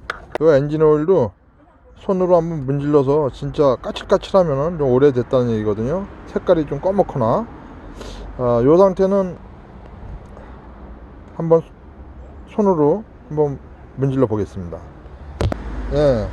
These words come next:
상당히 매끄럽고, 예, 엔진오일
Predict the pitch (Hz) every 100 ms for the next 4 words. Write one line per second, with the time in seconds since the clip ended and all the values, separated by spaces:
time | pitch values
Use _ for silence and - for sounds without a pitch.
0 | - - - - 214 175 131 190 180 175
1 | 190 226 - - - - - - 135 131
2 | 123 117 110 101 95 135 165 196 190 185
3 | 190 180 143